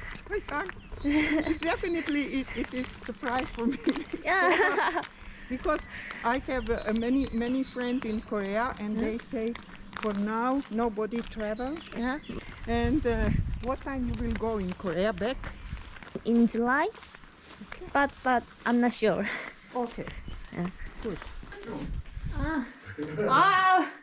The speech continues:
Speaker 2: So nice. Looks so nice.
Speaker 1: You take off your... Oh.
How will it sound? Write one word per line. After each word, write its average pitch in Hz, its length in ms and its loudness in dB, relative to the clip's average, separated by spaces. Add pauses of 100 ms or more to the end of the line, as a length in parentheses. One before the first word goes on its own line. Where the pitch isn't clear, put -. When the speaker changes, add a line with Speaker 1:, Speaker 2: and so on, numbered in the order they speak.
(800)
Speaker 2:
So 359 240 0
nice. 466 560 6 (1000)
Looks 427 340 0
so 359 160 -4
nice. 381 460 6 (1400)
Speaker 1:
You 269 140 0
take 262 240 2
off 233 180 4 (380)
your... 202 300 0 (1600)
Oh. 262 140 2